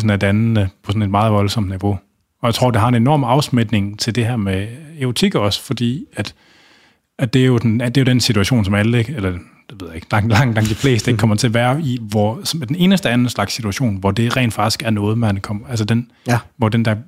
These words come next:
Speaker 1: det der kropslige sprog, at det
Speaker 2: Ja.
Speaker 1: kommer til udtryk på
Speaker 2: Jamen, den
Speaker 1: samme
Speaker 2: der
Speaker 1: måde.
Speaker 2: intimsfære der, den er jo altså helt, helt tæt på en, altså når man, når man danser tæt. Ja, helt
Speaker 1: Ja.
Speaker 2: sikkert.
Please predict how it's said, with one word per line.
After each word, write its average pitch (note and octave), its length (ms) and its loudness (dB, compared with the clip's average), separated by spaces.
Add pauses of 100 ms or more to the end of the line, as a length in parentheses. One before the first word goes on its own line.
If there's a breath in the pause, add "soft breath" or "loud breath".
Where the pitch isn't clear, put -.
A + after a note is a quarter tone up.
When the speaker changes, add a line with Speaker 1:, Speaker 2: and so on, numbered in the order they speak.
(1080)
Speaker 1:
det A#2+ 80 -6
der A2+ 60 0
kropslige - 880 -4
sprog, G#2+ 520 -4
at G2+ 80 -8
det G#2+ 60 0
Speaker 2:
Ja. C3 60 2
Speaker 1:
kommer C3+ 140 2
til A2 120 -8
udtryk A2 220 -4
på A#2+ 40 2
Speaker 2:
Jamen, A2+ 100 0
den - 20 -2
Speaker 1:
samme G#2 180 2
Speaker 2:
der B2+ 60 2
Speaker 1:
måde. A2+ 60 2
Speaker 2:
intimsfære C3+ 560 2
der, G#2+ 140 0
den A#2+ 180 -2
er B2+ 80 2
jo G2 200 0
altså F2+ 440 -6
helt, C#3 260 -4 (100)
helt D3 240 -2
tæt B2+ 200 0
på - 140 -4
en, A2 280 -4
altså G#2+ 160 -6
når G#2 100 -2
man, G2 160 -4 (120)
når G2+ 80 -4
man F2+ 120 -6
danser G2 260 -4
tæt. - 300 -10 (200)
Ja, G#2 60 -20 (100)
helt D3 120 -2
Speaker 1:
Ja. C3 60 0
Speaker 2:
sikkert. A2 320 -6